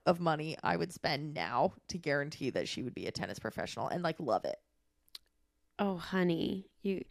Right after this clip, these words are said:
Speaker 2: you're gonna set yourself up for disappointment if you
Speaker 1: No, I don't expect it.
Speaker 2: Okay.
Speaker 1: I really
Speaker 2: You
Speaker 1: don't
Speaker 2: just
Speaker 1: expect
Speaker 2: want
Speaker 1: it.
Speaker 2: it.
Speaker 1: Actually, with how much I want it,
Speaker 2: It's not gonna happen.
Speaker 1: I'm expecting them to, like, like something I know nothing about, like
Speaker 2: Yeah.
Speaker 1: manga.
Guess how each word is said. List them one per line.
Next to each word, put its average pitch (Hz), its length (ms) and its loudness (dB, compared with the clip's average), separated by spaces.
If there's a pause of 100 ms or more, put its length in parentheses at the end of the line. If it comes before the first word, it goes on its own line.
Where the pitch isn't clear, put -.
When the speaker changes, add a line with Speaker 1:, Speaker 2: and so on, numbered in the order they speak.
(300)
Speaker 2:
you're 202 120 10
gonna 180 120 12
set - 260 6
yourself 175 280 6
up 175 200 4
for 175 360 4 (240)
disappointment 180 640 6
if 170 140 0
you 175 80 8
Speaker 1:
No, 302 220 8 (520)
I 214 120 8
don't 214 200 6
expect - 460 0
it. - 120 -6 (220)
Speaker 2:
Okay. 208 400 6 (260)
Speaker 1:
I 220 40 8
really 196 220 10
Speaker 2:
You 202 40 10
Speaker 1:
don't 170 120 6
Speaker 2:
just - 20 -
Speaker 1:
expect 240 180 8
Speaker 2:
want 226 160 12
Speaker 1:
it. - 140 -2
Speaker 2:
it. - 280 -10 (200)
Speaker 1:
Actually, 277 420 2
with 226 140 4
how 190 180 10
much 170 220 6
I 170 80 4
want 165 300 2
it, 277 160 0 (840)
Speaker 2:
It's 208 180 6
not 170 160 8
gonna 185 140 6
happen. 190 500 6 (320)
Speaker 1:
I'm 190 160 6
expecting 175 460 2
them 160 180 2
to, 160 120 4
like, 139 300 2 (1300)
like 165 240 6
something 160 340 0
I 143 60 2
know 139 140 0
nothing 143 280 -2
about, 98 260 -2
like 82 180 -4
Speaker 2:
Yeah. 170 40 -4
Speaker 1:
manga. 151 480 4